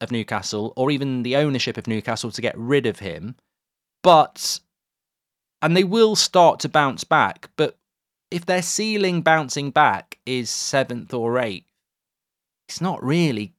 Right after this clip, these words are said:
good enough. It depends what new, I mean, look, if they're restricted by F F P like they said,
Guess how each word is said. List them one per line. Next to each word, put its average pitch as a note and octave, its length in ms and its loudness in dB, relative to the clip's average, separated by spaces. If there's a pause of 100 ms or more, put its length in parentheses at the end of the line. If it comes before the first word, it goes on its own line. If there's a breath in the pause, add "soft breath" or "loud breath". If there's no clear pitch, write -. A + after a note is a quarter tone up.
good A#2+ 220 0
enough. A#2 340 -2
It F3 120 -8
depends C#4+ 340 0
what F#3+ 160 6
new, E3+ 140 -2
I - 40 -6
mean, G#3+ 140 0
look, G3+ 140 4
if D#3+ 80 -4
they're C#4 160 6
restricted - 500 0
by B2+ 160 8
F A#2+ 160 2
F A2+ 160 -4
P B2 200 -2
like G#2+ 200 2
they G#2 100 -4
said, F#2+ 420 -4